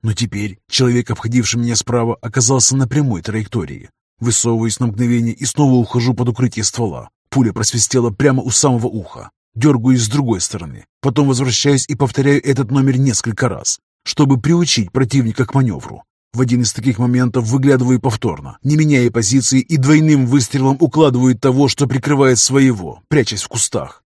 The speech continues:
Меняю магазин. Там ещё остались патроны, но не так много, чтобы на них надеяться. Шорох со стороны человека, который в очередной раз пытается обойти меня справа,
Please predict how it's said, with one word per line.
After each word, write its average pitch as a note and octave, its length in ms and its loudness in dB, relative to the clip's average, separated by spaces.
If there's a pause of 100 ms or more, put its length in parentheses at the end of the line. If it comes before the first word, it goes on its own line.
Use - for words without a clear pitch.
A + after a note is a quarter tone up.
(200)
Меняю C3+ 340 2
магазин. G#2 480 -6 (160)
Там C#3+ 160 2
ещё C3+ 440 0
остались G2+ 380 -4
патроны, F#2 480 -6 (240)
но C#3+ 220 0
не C3 100 0
так C#3 300 -4
много, G#2+ 420 -6
чтобы C3 280 -2
на B2+ 60 2
них A#2+ 220 0
надеяться. G2+ 600 -4 (340)
Шорох B2+ 400 0
со B2 100 -2
стороны B2+ 300 0
человека, B2 500 -2
который B2+ 320 0
в B2 60 0
очередной C3 540 0
раз C#3 180 0
пытается C3 460 0
обойти B2 340 0
меня B2+ 220 0
справа, F#2 480 -6